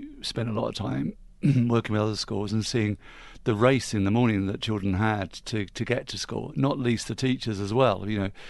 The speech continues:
you know, if you're gonna be a really organised teacher, you imagine going to work in a school that starts at seven thirty, you've gotta be even ahead of that. So from a teacher perspective and a student perspective.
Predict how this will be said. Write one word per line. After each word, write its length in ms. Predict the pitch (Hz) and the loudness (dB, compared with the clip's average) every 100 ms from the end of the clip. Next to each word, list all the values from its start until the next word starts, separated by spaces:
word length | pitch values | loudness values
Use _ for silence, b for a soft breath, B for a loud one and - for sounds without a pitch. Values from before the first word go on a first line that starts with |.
| B B - | B B 0
you 120 | 120 | 4
know, 80 | 117 | 4
if 140 | 104 | 2
you're 60 | 131 | 2
gonna 100 | 123 | 4
be 100 | 117 | 4
a 80 | |
really 300 | 110 120 110 | 4 4 4
organised 400 | 107 101 104 101 | 2 0 0 0
teacher, 340 | - 123 120 101 | 0 -2 -2 -4
you 120 | 95 | -2
imagine 340 | 101 120 95 | 0 -2 -4
going 240 | 85 120 104 | -6 -4 -4
to 280 | 113 101 98 B B B - | -2 -2 -4 B B B -2
work 200 | 127 - | 0 0
in 60 | 107 | -4
a 60 | |
school 240 | - 120 113 | -4 -4 -4
that 80 | |
starts 340 | - - 110 - | -4 -6 -6 -8
at 80 | - | -8
seven 220 | 104 98 | -4 -4
thirty, 380 | - 120 117 98 | 0 0 0 0
you've 260 | 107 123 | 0 0
gotta 180 | - 98 | 0 -2
be 120 | 117 | -2
even 220 | 104 98 101 | -2 0 0
ahead 220 | 95 95 | 0 -2
of 120 | 82 | -2
that. 380 | 113 101 87 - | 0 -2 -4 -8
So 240 | - 98 | -4 -4
from 160 | - 104 | -2 -4
a 20 | |
teacher 300 | 135 143 - | -2 -4 -4
perspective 440 | 120 - 135 135 120 | -4 -2 -2 -4 -4
and 160 | 131 120 | -4 -2
a 40 | |
student 320 | 107 123 117 95 | -2 -2 -2 -4
perspective. 400 | 87 107 127 | -6 -6 -6